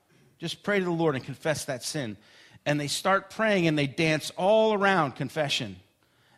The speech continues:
And I'll stop them, and I'll say, "You need to say, 'I did this, and it's wrong, and I confess that.'" Because they'll say, "Lord, I'm so sorry that I haven't done what I'm supposed to, and I've been here and there." No, just identify the sin and say, "I did it."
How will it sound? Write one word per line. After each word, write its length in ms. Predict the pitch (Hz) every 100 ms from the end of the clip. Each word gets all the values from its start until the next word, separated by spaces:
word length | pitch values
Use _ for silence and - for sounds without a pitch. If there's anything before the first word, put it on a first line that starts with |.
| _
And 120 | 143
I'll 120 | 135
stop 580 | - - - 190 190 185
them, 160 | 151 131
and 80 |
I'll 80 | 127
say, 400 | 123 - 120 107 - _ _ _ _ _ _
"You 140 | - 160
need 180 | 202 170
to 80 |
say, 380 | 156 151 135 135 - _ _
'I 220 | 147 196 220
did 500 | 147 190 185 160 135
this, 400 | 165 170 - - _
and 120 | 135
it's 240 | 127 - 120
wrong, 540 | 120 131 139 123 113
and 100 | 110
I 120 | 110
confess 560 | 117 117 104 117 110 -
that.'" 300 | 95 87 - _ _ _ _ _ _
Because 260 | 165 147 156
they'll 80 | 147
say, 140 | 160
"Lord, 300 | 160 180 185
I'm 140 | 151 139
so 220 | - 175
sorry 560 | - 156 139 147 143
that 160 | 135 120
I 80 | 120
haven't 400 | 113 143 139 127
done 240 | 131 135
what 140 | 127 127
I'm 100 | 123
supposed 560 | 147 - 131 131 -
to, 220 | 131 123
and 100 | 120
I've 180 | 110 113
been 120 | 120
here 280 | 120 151 151
and 100 | 143
there." 120 | 131 123 - _
No, 160 | 131 - _ _
just 240 | 277 -
identify 540 | 151 135 165 220 180 196
the 100 | 208
sin 240 | - 190
and 60 | 202
say, 180 | 190
"I 80 | 185
did 200 | 202 269
it." 200 | 254 -